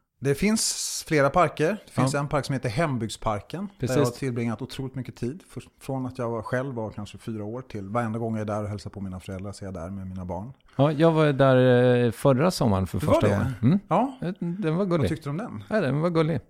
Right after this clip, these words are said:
Speaker 2: Det var väldigt dyrt att göra det här. Man skulle klättra i, i någon slags träd.
Speaker 1: Ja, just det. Ja, det kostar en del. Men
Speaker 2: Mm.
Speaker 1: det är en sån där engångsgrej. Man gör det en gång per sommar.
Speaker 2: Mm.
Speaker 1: Med barn i lämplig storlek, så här.
Speaker 2: Exakt, ja.
Speaker 1: <gasps>
Speaker 2: Ja, jag förstår.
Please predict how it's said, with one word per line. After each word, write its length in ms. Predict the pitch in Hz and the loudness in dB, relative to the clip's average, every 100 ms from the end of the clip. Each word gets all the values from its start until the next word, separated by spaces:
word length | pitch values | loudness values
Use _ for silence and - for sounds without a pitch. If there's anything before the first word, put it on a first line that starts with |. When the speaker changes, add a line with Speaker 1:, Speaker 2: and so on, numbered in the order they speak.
| _ - - - | _ -20 -20 -6
Speaker 2:
Det 60 | - | 4
var 60 | 113 | 4
väldigt 520 | 131 170 135 208 208 | 8 6 6 4 4
dyrt 260 | 117 101 117 | 4 4 4
att 60 | |
göra 260 | 110 101 101 | 6 8 8
det 60 | 95 | 6
här. 240 | 98 95 | 6 6
Man 180 | 101 98 | 4 2
skulle 200 | - 95 | 2 -2
klättra 540 | - 113 - 110 101 | 0 -2 0 4 6
i, 360 | 98 98 95 90 92 - | 6 4 2 0 -6 -10
i 340 | 123 104 95 104 - | -2 -2 -2 -4 -2
någon 180 | 104 | -2
slags 240 | 90 101 - | 0 -4 -6
träd. 400 | - 104 - 92 - | -6 -4 -4 -6 2
Speaker 1:
Ja, 420 | 143 160 175 185 | 6 8 8 6
just 240 | 214 - | 2 0
det. 260 | 127 107 120 104 101 - _ _ _ | -2 -2 -2 -6 -12 -20 _ _ _
Ja, 220 | 151 156 160 | 4 4 6
det 60 | |
kostar 300 | 165 160 - | 2 0 0
en 100 | 120 | 0
del. 180 | 110 101 117 - - | 0 -4 -6 -8 -2
Men 120 | 113 | 2
Speaker 2:
Mm. 60 | 143 | 4
Speaker 1:
det 120 | 156 | 6
är 40 | |
en 80 | 156 | 4
sån 160 | 135 135 | 2 2
där 160 | 113 | 2
engångsgrej. 640 | 117 123 110 104 101 - 113 | 2 0 0 -2 -4 -2 -2
Man 100 | 113 | -2
gör 100 | 107 | -2
det 60 | |
en 220 | 113 104 | -4 -4
gång 200 | 104 92 | -4 -6
per 100 | 87 | -8
sommar. 540 | 85 92 82 95 - - | -8 -6 -4 -4 -6 0
Speaker 2:
Mm. 160 | 117 90 - | 4 4 2
Speaker 1:
Med 260 | 101 85 82 | -10 -10 -8
barn 300 | 98 101 98 | -4 -4 -4
i 60 | |
lämplig 300 | 92 87 80 | -6 -8 -10
storlek, 380 | - 85 82 82 | -14 -12 -14 -14
så 120 | - | -12
här. 160 | 65 - - 170 | -12 -14 -18 -6
Speaker 2:
Exakt, 440 | 147 110 113 101 - | -2 0 -2 -4 -2
ja. 160 | 104 110 - | 0 0 -4
Speaker 1:
<gasps> 160 | - - | -10 -6
Speaker 2:
Ja, 100 | 113 | -4
jag 100 | 101 | -4
förstår. 340 | - - 104 | -6 -6 -6